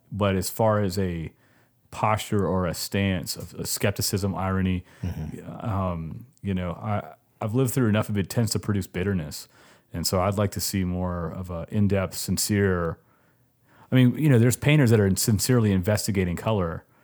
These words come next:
Speaker 2: Mm-hmm.
Speaker 1: and they have to hide behind ironic communication because there's not a safe space, so to speak, to actually be, uh,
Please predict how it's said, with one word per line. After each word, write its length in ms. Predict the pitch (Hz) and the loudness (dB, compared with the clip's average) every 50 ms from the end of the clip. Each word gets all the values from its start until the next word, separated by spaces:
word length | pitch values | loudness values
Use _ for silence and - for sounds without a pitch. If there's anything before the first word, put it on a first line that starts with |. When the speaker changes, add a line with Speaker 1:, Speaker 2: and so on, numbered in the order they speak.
| _ - 101 | _ -8 -8
Speaker 2:
Mm-hmm. 200 | 95 95 87 85 87 - _ _ _ - | -6 -6 -8 -8 -10 -12 _ _ _ 0
Speaker 1:
and 160 | 113 110 107 | 2 4 4
they 60 | 110 | 4
have 240 | 101 107 107 98 - | 4 2 0 0 0
to 80 | - | -2
hide 300 | 98 - 107 104 104 101 | -2 0 0 0 0 0
behind 340 | 90 95 - 98 95 92 92 | 0 -2 -2 -2 -2 -2 -2
ironic 480 | 92 87 87 90 90 90 90 87 82 82 - _ _ _ _ _ _ _ _ _ | -2 -2 -2 -2 -2 -2 -2 -4 -6 -8 -12 _ _ _ _ _ _ _ _ _
communication 760 | - - 104 95 92 87 - - 123 127 - - 98 92 85 | -4 -2 0 0 0 0 0 0 0 0 0 0 -2 -2 -2
because 420 | 82 92 95 - 104 98 92 - - - - - _ _ _ | -4 -4 -2 -2 0 0 0 -2 -6 -12 -20 -20 _ _ _
there's 180 | - 104 90 | -2 -2 0
not 140 | 87 110 101 | 0 0 0
a 60 | 92 | 0
safe 300 | - - - 117 110 101 - | 0 2 2 4 4 4 2
space, 320 | - - 113 104 101 - | 0 0 2 2 2 2
so 160 | - - 104 | 0 0 -2
to 40 | 92 85 | -2 -2
speak, 280 | - - - 104 95 - | -4 -2 -2 -2 -2 -2
to 140 | - - - | -6 -8 -8
actually 580 | - 101 95 90 87 - - - 95 90 85 | -6 -4 -4 -4 -4 -6 -4 -4 -2 -2 -4
be, 540 | 80 80 90 87 87 85 82 80 80 80 - - _ _ _ _ _ _ _ _ _ _ _ _ _ _ _ - 107 | -4 -4 -4 -4 -2 -2 -4 -4 -6 -8 -10 -14 _ _ _ _ _ _ _ _ _ _ _ _ _ _ _ -6 -4
uh, 220 | 95 87 82 - | -4 -4 -4 -8